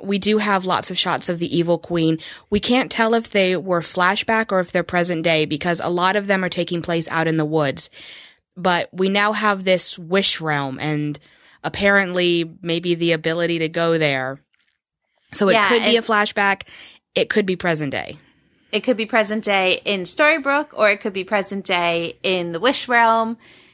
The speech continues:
Speaker 2: It's just, we have no clue.
Speaker 1: Yeah. And,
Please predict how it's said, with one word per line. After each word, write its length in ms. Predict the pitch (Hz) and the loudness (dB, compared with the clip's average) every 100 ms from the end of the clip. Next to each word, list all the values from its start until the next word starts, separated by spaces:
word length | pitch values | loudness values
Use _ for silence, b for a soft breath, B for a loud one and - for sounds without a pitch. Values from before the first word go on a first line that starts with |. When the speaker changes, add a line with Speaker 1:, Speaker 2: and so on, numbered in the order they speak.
| b _ _ _ | b _ _ _
Speaker 2:
It's 320 | 247 240 - - | -2 -2 -2 -2
just, 560 | 214 196 - - - - - - 208 | 0 0 -6 -12 -16 -16 -10 -8 -2
we 140 | 202 | -2
have 240 | 180 160 | -2 -4
no 180 | 185 151 | -4 -8
clue. 320 | 151 - 127 - - - | -10 -14 -14 -14 -20 -8
Speaker 1:
Yeah. 300 | 156 147 147 147 _ _ _ B B B | -4 -4 -6 -12 _ _ _ B B B
And, 420 | 190 190 185 185 | -2 0 0 -6